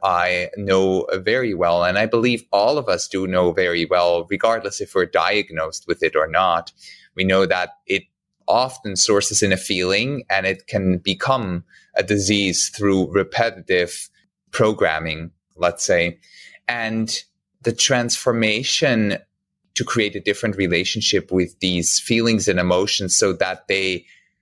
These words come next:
tend to lose their power and the core energy of an emotion can be shaped in another energy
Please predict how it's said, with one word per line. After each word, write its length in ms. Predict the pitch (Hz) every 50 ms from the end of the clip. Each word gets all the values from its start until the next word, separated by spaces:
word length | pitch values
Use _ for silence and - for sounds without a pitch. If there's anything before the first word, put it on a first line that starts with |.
| _ _ _ _
tend 260 | - - 123 139 151
to 100 | - -
lose 300 | 135 117 110 107 104 -
their 140 | - 95 90
power 680 | 90 - - 98 95 95 101 104 101 101 95 92 90 87
and 340 | 85 - 92 92 90 90 85 - _ _ _ _ _ _ _
the 480 | 101 92 90 90 87 87 85 78 - -
core 260 | - - 113 107 92
energy 600 | 85 101 113 127 135 120 - 101 87 82 80 73 -
of 160 | 92 92 95
an 80 | 92
emotion 600 | 90 90 87 85 82 87 87 - - 101 90 85 87
can 420 | - - 95 90 87 85 85 85 - _ _ _ _ _ _ _ _ _ _
be 280 | 110 107 101 98 95
shaped 640 | 95 - - - - 139 131 127 110 104 - - - -
in 360 | 104 107 101 95 90 92 90 - _ _
another 840 | - 104 107 101 98 92 98 101 101 95 87 85 82 82 82 85 - _ _ _ _ _ _ _ _
energy 600 | 101 98 92 92 90 85 - 85 80 78 76 -